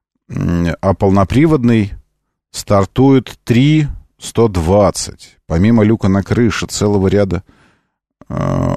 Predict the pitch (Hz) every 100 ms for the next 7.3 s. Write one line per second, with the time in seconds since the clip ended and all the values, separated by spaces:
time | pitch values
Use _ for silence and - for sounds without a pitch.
0 | - 101 101 82 71 67 - _ _ _
1 | _ _ _ _ - - - - - 120
2 | 113 - 131 180 190 160 - 131 123 -
3 | 131 123 - 113 107 - - _ _ _
4 | _ _ _ _ _ - - 98 98 -
5 | 110 - 139 139 123 107 - 98 107 113
6 | 104 101 113 107 110 110 117 117 92 80
7 | 76 62